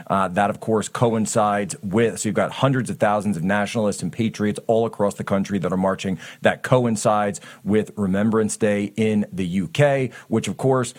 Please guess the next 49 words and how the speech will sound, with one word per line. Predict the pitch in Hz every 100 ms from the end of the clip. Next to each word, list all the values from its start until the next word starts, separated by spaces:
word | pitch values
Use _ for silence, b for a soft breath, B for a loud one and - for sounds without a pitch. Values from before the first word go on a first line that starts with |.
| B -
the | 98 113
pro-Palestinians, | - 139 127 127 113 107 - 208 165 139 123 120
the |
Muslim | 110 127 123
protesters, | 117 120 110 107 - 110 101 -
are | 107
trying | - 117 107
to | 90
break. | 85 120 120 120 B B
Uh, | - 101 101 98
one | 101 117 120
of | 92
the | 98
U | 104 110
K's | 110 104 -
sacred | - 113 113 101
traditions | - 95 80 - 107 90
is | 90
holding | 104 104 104
a | 92
moment | 95 101 101 -
of | - -
silence | - - 98 101 85 - - B B -
on | 113 104 98 95 -
the | 85
eleventh | 98 95 95 98 80
day | 95 90 87 B B
at | 95
the | 104
eleventh | 98 90 87 78
hour | 90 92 92
of | 80
the |
eleventh | 87 87 76 -
month. | 113 113 - B B -
And | 107
so | - 117
they're | 107 113
trying | - 117 98
to | 82 82
disrupt | 120 - 90 110 110 -
that | 101 98
moment | 101 98 87
of |
silence | - 107 101 95 92
for | -
those | 87 92 92
who | -
died | 80 104 101 95 87